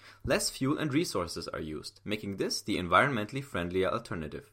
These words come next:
Economically, you put money into the hands of the right people, small businesses. As long as we give the majority of our money to big corporations, they'll be the ones in charge. The quality of your food is increased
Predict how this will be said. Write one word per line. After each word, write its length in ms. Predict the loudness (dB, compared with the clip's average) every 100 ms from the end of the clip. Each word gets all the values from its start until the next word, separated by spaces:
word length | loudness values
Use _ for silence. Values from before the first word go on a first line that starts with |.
| -20 _ _ _ _ -20 -20 -16 -6
Economically, 840 | -2 4 8 8 8 0 -2 -2 -6 -16 -10
you 100 | -4
put 220 | 0 0 6
money 340 | 6 6 0
into 200 | -4 -4
the 80 | -2
hands 320 | 0 -2 -2
of 100 | -2
the 120 | 2
right 260 | 6 4 4
people, 340 | -6 -6 -12 -12 _
small 360 | -8 -2 4 4
businesses. 640 | 4 -2 -4 -10 -12 -14 -16 _ _ -20 -20 -12 -2
As 100 | 6
long 200 | 8 6
as 100 | 2
we 80 | 0
give 220 | 0 2
the 80 | 0
majority 480 | 2 6 6 6
of 100 | 0 4
our 180 | 6 6
money 320 | 6 4 0
to 180 | -6 -2
big 200 | -2 2
corporations, 800 | 2 2 4 2 2 -4 -6 -10 _ -2
they'll 180 | 2 2
be 120 | 2
the 120 | 2
ones 220 | 0 0
in 80 | -2
charge. 420 | 2 2 2 -8 -14 _ _ _ _ _ _ -20 -20 -12 -4
The 80 |
quality 440 | 0 6 6 6 0
of 100 | -2
your 100 | -4
food 220 | -2 -2
is 120 | -2
increased 520 | -4 -4 0 -2 -4